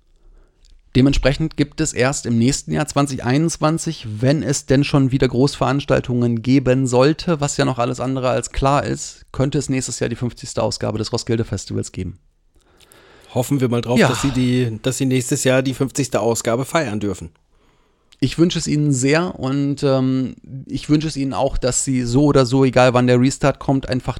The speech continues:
Speaker 1: dranbleiben, dass es dieses Festival auch noch die nächsten fünfzig Jahre gibt, denn ich finde es eine wahnsinnig gute Geschichte, einerseits wirklich die, die Jugendkultur Jahr für Jahr so präzise zu bedienen,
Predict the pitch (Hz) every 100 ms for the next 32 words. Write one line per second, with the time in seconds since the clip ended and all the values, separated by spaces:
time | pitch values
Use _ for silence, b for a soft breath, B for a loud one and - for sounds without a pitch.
0 | - - 131 160 156 147 156 151 135 127
1 | 135 127 - - 131 127 120 127 131 -
2 | - 120 - 101 113 107 98 113 - -
3 | 110 113 113 113 B B B B B B
4 | 127 - 156 139 143 110 131 147 151 143
5 | - 147 143 127 147 - 110 131 135 131
6 | - 117 135 143 139 - 135 131 117 131
7 | 120 151 170 - 156 - 156 147 131 147
8 | - 131 131 135 113 143 - 139 - 160
9 | 147 143 - 131 123 139 160